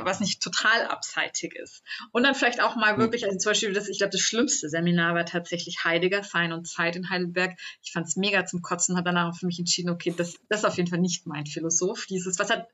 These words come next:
Speaker 1: Thomas Fuchs immer gesagt, dieses ge-, germanische Geraune, damit kann ich irgendwie nichts anfangen.
Speaker 2: <laughs>
Speaker 1: Aber auch das mal zu sehen, okay, es gibt Leute, die finden das super und denen, die berührt
Speaker 2: Ja.
Speaker 1: es.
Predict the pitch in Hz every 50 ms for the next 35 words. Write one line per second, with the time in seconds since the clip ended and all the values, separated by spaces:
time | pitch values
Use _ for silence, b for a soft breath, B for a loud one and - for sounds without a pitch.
0 | _ - 202 196 202 185 - - 247 - - - 196 196 180 196 180 175 175 180
1 | 175 175 - 175 170 170 - 180 175 175 175 180 170 170 180 196 - - 175 170
2 | - 165 - 160 165 165 175 180 185 185 180 170 160 165 175 170 165 - 156 156
3 | 151 - - 156 160 160 160 156 - - - - 165 160 - - 160 175 202 233
4 | - B B B B B B B B B - - 190 208 208 220 - - - 226
5 | - - 247 247 254 254 247 247 247 - - 240 220 196 208 240 240 240 226 226
6 | - 214 - - 247 226 233 226 - 240 - 226 226 269 247 226 208 226 - 226
7 | 214 208 208 202 202 - - 220 214 240 226 214 214 208 196 208 208 208 208 202
8 | - 208 180 220 214 226 285 330 - 214 214 220 254 330